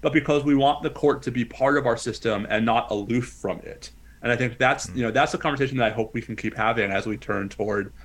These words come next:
Speaker 1: you know, the cases that the court will take
Speaker 2: Hmm.
Speaker 1: next term.
Speaker 2: Steve, we can't let you go today without giving you the opportunity to give a shameless plug. We should have done this in the beginning for Shadow Docket, uh, your, your new book. I believe it's a bestseller, uh, pretty quickly, too, isn't it?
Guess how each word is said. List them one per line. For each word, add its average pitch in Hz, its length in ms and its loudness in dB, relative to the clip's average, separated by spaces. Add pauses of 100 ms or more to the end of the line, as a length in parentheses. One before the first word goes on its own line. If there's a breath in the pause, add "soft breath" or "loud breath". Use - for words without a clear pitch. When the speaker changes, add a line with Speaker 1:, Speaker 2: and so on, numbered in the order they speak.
(240 soft breath)
Speaker 1:
you 110 80 -4
know, 98 100 0
the 104 200 -4
cases 110 420 -4
that 107 180 0
the 113 60 -4
court 104 180 -2
will 95 60 -4
take - 140 -6
Speaker 2:
Hmm. 131 80 -6
Speaker 1:
next 92 160 -10
term. - 200 -12 (600)
Speaker 2:
Steve, 143 300 0
we 131 80 0
can't 151 220 2
let 131 180 0
you 110 60 0
go 104 160 4
today 101 260 2
without 101 380 2
giving 101 240 0
you 98 100 -2
the 98 100 0
opportunity 98 640 -2
to 90 60 -6
give 92 160 -2
a 92 40 -2
shameless 101 500 -2
plug. 98 360 0
We 98 100 0
should 120 160 4
have 101 80 0
done 98 140 0
this 95 160 -2
in 104 60 0
the 98 60 -2
beginning 104 520 0
for 104 460 2
Shadow 110 360 6
Docket, 92 540 2 (260 loud breath)
uh, 98 320 4
your, 107 300 4
your 104 180 2
new 107 200 4
book. 107 340 4
I 113 80 4
believe 131 220 4
it's 233 120 0
a 120 60 0
bestseller, 127 720 6
uh, 110 160 8
pretty 117 220 2
quickly, 98 480 0
too, 110 260 0
isn't 110 180 0
it? 190 160 0